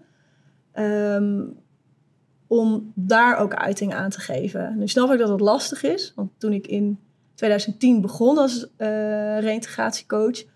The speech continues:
hadden we alle ruimte. Er was niet een, echt een sollicitatieplicht die bijvoorbeeld in een werkwijzer poortwachter werd genoemd. Trajectplan,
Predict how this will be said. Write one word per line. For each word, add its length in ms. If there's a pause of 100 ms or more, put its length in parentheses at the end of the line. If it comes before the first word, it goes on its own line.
(160)
hadden 240
we 100 (440)
alle 320
ruimte. 540 (600)
Er 260
was 420 (840)
niet 460
een, 460
echt 220
een 60
sollicitatieplicht 880
die 100
bijvoorbeeld 300
in 100
een 80
werkwijzer 640 (340)
poortwachter 560
werd 180
genoemd. 420 (720)
Trajectplan, 1120